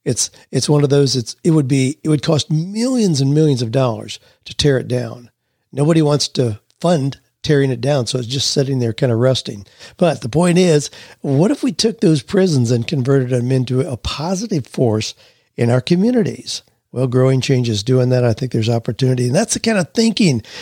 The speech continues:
you know, I just want to encourage those of you listening for that kind of thinking. A lot of you have similar ideas where you could be the initiator to come up with something that made a major change in our society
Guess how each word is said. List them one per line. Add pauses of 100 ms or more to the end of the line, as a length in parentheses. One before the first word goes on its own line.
(140)
you
know,
I
just
want
to
encourage (180)
those
of
you
listening (340)
for
that
kind
of
thinking. (220)
A
lot
of
you
have
similar
ideas
where
you
could
be
the
initiator
to
come
up
with
something (380)
that
made
a
major
change
in
our
society